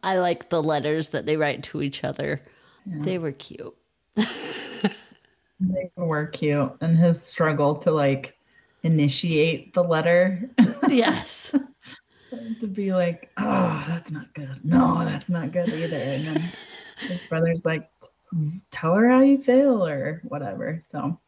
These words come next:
Speaker 2: <laughs> I don't know if you noticed the footman. So when she,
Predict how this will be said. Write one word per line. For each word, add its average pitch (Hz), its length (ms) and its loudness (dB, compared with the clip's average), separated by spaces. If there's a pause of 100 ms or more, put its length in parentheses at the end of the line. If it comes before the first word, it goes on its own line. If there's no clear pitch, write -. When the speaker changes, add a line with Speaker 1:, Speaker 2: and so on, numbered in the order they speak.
Speaker 2:
<laughs> - 380 -12
I 262 360 -2
don't 226 240 -4
know 220 220 -2
if - 60 -18
you 196 80 -14
noticed 165 480 -6 (440)
the 202 140 -4
footman. 214 540 -4
So 190 480 2 (340)
when 202 520 -2
she, 202 440 -4